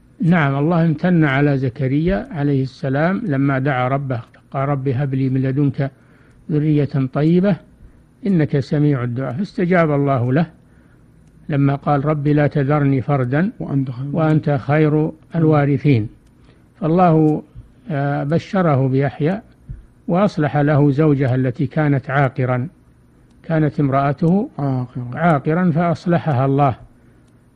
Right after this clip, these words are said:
Speaker 1: يعني خلقة، وأصلحها أيضًا في نفسها ودينها، فأصلحنا له زوجه يشمل،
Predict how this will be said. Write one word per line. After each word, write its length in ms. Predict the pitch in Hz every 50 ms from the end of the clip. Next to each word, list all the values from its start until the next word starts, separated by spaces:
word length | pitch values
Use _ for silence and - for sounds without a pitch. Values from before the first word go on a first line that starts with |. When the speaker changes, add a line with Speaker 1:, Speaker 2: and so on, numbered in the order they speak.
| _ - 170
Speaker 1:
يعني 320 | 151 135 151 151 151 143
خلقة، 640 | - - 175 165 151 - 156 - - 160 143 131 127 202 - - - _ _ _ _ _
وأصلحها 880 | - 165 170 180 175 - - 196 208 - - 190 156 156 165 160 160 165
أيضًا 380 | 175 180 180 202 220 220 - - - _
في 220 | - - 170 165
نفسها 640 | 156 165 156 - - - 143 120 110 113 110 156 - - _ _ _ _ _ _ _ _ _ _ _ _ -
ودينها، 760 | 175 160 135 151 175 165 147 139 135 120 113 110 110 113 - - - _ _ _ _ _ _ - - _ _ - _ -
فأصلحنا 1200 | 175 160 160 160 156 160 160 185 214 214 240 247 247 185 - - 175 170 131 139 170 180 180 160
له 260 | 151 147 151 160 156
زوجه 360 | 147 170 196 214 208 208 185
يشمل، 500 | 180 220 247 180 - - 127 117 117 123